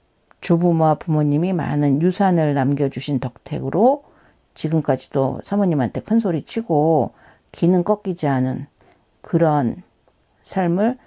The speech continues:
살아가고 계십니다. 그래서 이렇게 시보다는, 시, 태어난 시보다는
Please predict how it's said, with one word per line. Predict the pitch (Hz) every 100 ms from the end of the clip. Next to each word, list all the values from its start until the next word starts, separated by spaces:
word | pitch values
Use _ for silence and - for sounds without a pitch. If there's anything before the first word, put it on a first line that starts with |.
| _
살아가고 | - - 208 170 - 156
계십니다. | 151 - 147 - - - - _ _ - _ -
그래서 | 160 160 160 180
이렇게 | 143 - 139 110 - _ _ _ _ _ _ _ _ _ _ _ _ _ _ _ _ _ _ _ _ _ -
시보다는, | - - - 294 294 - 139 139 110 175 175 156
시, | - - - 233 180
태어난 | 233 226 220 208
시보다는 | 185 - 262 196 151 143 170 214 151 -